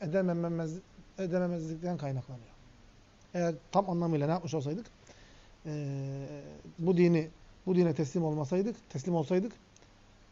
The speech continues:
o zaman, ee, hiçbir Allah Resulü'nün emri, bizi, bize gösterdiği emri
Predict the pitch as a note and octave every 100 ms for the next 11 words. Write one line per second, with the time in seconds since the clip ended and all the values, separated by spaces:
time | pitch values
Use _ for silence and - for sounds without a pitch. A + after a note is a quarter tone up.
0 | - - G3+ F#3 D#3 E3+ A3+ G#3+ - -
1 | - - D#3 C#3+ C#3 C#3 C#3 C#3 C#3 C3
2 | B2+ - - - G#3+ F3 D#3 E3+ - -
3 | - D#3+ E3 D3 D3 C#3 D3+ C#3+ C#3 C3+
4 | E3+ D#3+ D#3 A#3 A#3 - E3+ E3 E3+ E3
5 | E3+ F3 D3 - C#3+ C3+ D#3+ D3+ A3+